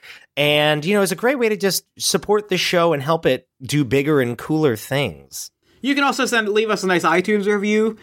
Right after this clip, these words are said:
Speaker 2: give us a shout out on social media, share the show with a friend, anything to help the show reach new audiences, which helps us do bigger, better, and cooler things.
Speaker 1: Yeah, I can't stress that enough. That, like, honestly, just retweeting the episode when we post it on Twitter every time, if that's the least you can do, if you don't get the Patreon coin or something, the least you can do is just click that retweet,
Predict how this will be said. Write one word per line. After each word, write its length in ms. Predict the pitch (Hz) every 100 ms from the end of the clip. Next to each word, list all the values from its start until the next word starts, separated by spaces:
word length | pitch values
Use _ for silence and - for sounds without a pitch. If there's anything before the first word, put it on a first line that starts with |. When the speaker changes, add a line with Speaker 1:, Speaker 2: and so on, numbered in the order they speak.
| -
Speaker 2:
give 140 | - 202
us 160 | 185
a 60 | 165
shout 240 | 196 226
out 120 | 208 185
on 140 | 160
social 300 | 175 156 160
media, 340 | 180 214 214
share 220 | 196 208 190
the 80 |
show 180 | 180 196
with 100 | 185 180
a 20 |
friend, 380 | 202 208 220 220 - -
anything 360 | 269 285 285
to 40 | 233
help 160 | 240
the 60 | -
show 180 | 240 220
reach 200 | 208 208
new 160 | 208
audiences, 420 | 214 202 190 208
which 120 | 185 185
helps 180 | 190 -
us 180 | 190
do 140 | 185 190
bigger, 240 | 190 185
better, 240 | 180 165 160
and 100 | 143
cooler 240 | 160 143
things. 140 | 131
Speaker 1:
Yeah, 140 | 269 226
I 80 | 214
can't 220 | 277 339
stress 220 | - 226
that 140 | 160 135
enough. 300 | 113 85 -
That, 120 | 156
like, 180 | 160 170
honestly, 380 | 135 160 175 185
just 200 | 143 151
retweeting 520 | 175 196 143 147 170
the 140 | 147 -
episode 540 | 113 147 - 151 156
when 100 | 131
we 100 | 120
post 300 | 107 117 -
it 80 | 117
on 140 | 113
Twitter 320 | - 110 113
every 200 | 107 104
time, 380 | 92 104 107 113 - _ _
if 160 | - 175
that's 240 | 240 262
the 100 | -
least 360 | 160 147 160 -
you 80 | 151
can 180 | 135 107
do, 240 | 127 131
if 100 | 127
you 80 | 170
don't 140 | 180
get 60 | 165
the 80 | 131
Patreon 480 | 151 139 160 147
coin 420 | - 151 147 147 143
or 60 |
something, 420 | - 147 147 143
the 80 | 151
least 220 | 262 -
you 40 | 170
can 120 | 151
do 160 | 143 185
is 140 | 233
just 160 | 156 -
click 180 | 180 170
that 140 | 156
retweet, 560 | 143 156 - 175 190